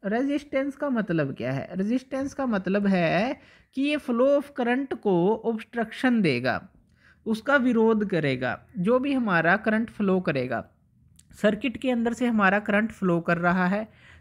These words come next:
तो ये उसको ऑब्स्ट्रक्शन दे रहा है, रुकावट उसको दे रहा है। जैसे कि आपने देखा होगा जो वायर्स हैं वो गर्म हो जाती हैं, जैसे जैसे जो है आप उसके अंदर करंट सप्लाई करते रहते हैं। तो अगर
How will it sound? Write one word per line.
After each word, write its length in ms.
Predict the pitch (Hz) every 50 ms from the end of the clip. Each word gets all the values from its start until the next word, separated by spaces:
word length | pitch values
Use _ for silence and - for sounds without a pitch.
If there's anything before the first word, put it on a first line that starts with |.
| _ -
तो 60 | 240
ये 200 | 240 247 269 285
उसको 340 | 285 269 269 - - - 277
ऑब्स्ट्रक्शन 920 | - - 214 233 240 214 - - - 247 240 240 - - - 285 277 262
दे 160 | 220 185 143
रहा 280 | 131 123 123 135 135 123
है, 280 | 127 131 - - _ _ _ _ _ _ - -
रुकावट 680 | 185 214 214 262 247 220 226 247 269 262 254 - 226 - _ _ _ _ _ _ -
उसको 280 | 220 208 - - 247
दे 200 | 214 185 170 147
रहा 260 | 139 135 131 135 135 131
है। 280 | 139 135 - - _ _ _ _ _ _ - - _ _
जैसे 240 | - 220 233 226 269
कि 60 | 262
आपने 260 | 285 262 254 269 269 262
देखा 260 | 233 220 214 240 247
होगा 300 | 240 233 226 214 214 233
जो 160 | 220 233 226
वायर्स 440 | 214 214 196 196 208 220 320 - -
हैं 80 | 233
वो 100 | 226 226
गर्म 300 | 220 196 185 180 180 185
हो 200 | 190 175 165 156
जाती 400 | 151 143 139 139 143 - 160 160
हैं, 320 | 165 175 196 240 247 - 190
जैसे 220 | 190 185 180 190
जैसे 420 | 190 190 190 185 - 196 196 190 185
जो 160 | 175 180 190
है 180 | 185 190 196
आप 340 | - - 180 180 180 185 - -
उसके 200 | 202 - - 196
अंदर 140 | 185 202
करंट 320 | 196 - 196 185 190 190 - - -
सप्लाई 340 | - - 180 190 170 180 190
करते 320 | 180 - 143 135 - 139
रहते 300 | 135 127 131 123 - 139
हैं। 260 | 135 135 131 - - _ _ _ _ _ - - - - - -
तो 80 | - 254
अगर 460 | 254 - - 226 226 226 277 269 -